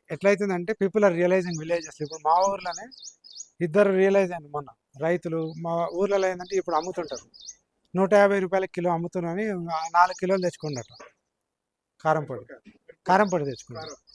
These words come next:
తెచ్చుకొని ఇంటికి వచ్చిండు. వచ్చినాక సరే టేస్ట్ చూద్దామని కొద్దిగా నోట్లో పెట్టుకున్నాడంట. వాళ్ళు మందులు స్ప్రే చేస్తారు కదా, మనకంటే సిటీలో తెలియదు ఏ స్ప్రే ఏంది అని.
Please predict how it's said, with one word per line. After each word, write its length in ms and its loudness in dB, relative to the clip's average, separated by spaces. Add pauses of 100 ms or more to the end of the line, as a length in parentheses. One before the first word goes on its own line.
(540)
తెచ్చుకొని 420 0
ఇంటికి 380 0
వచ్చిండు. 340 -2
వచ్చినాక 760 2
సరే 320 2
టేస్ట్ 300 0
చూద్దామని 280 -2
కొద్దిగా 240 2
నోట్లో 200 0
పెట్టుకున్నాడంట. 580 -6 (560)
వాళ్ళు 200 8
మందులు 320 4
స్ప్రే 240 0
చేస్తారు 320 -2
కదా, 100 -2
మనకంటే 400 2
సిటీలో 320 0
తెలియదు 540 2
ఏ 160 -8
స్ప్రే 380 -2
ఏంది 160 -4
అని. 140 -12